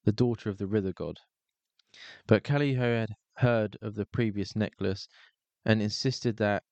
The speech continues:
Acmaeon return to Arcadia and get it back. He did so, pretending that he had to take the necklace to Delphi to complete his purification. When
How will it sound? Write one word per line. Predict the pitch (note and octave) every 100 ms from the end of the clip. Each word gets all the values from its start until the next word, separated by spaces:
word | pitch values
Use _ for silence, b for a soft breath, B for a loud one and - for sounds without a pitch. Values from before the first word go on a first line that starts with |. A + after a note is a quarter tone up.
| -
Acmaeon | A#2+ - A#2+ A2+ A2 G#2+ G#2
return | F2+ - - A#2+ A#2 A2 G#2
to | A2
Arcadia | G2 - A2 G2
and | F#2+
get | G2 F2+
it | -
back. | F#2 - _ _ _ _ _ _ B B
He | A#2+
did | A#2 C3+
so, | - G2+ F#2+
pretending | - G2+ B2+ B2+ A#2+
that | A#2
he | - A2
had | G#2+ G2+ _ _ -
to | A2
take | - B2 -
the |
necklace | G#2+ - G#2+ G2+
to | G2+
Delphi | - A2 A2 G2+
to | G2
complete | - G2 A2+ F#2
his | G2
purification. | - G#2 - - A#2 G2+ - - -
When | - B2 C#3+ C#3+ B2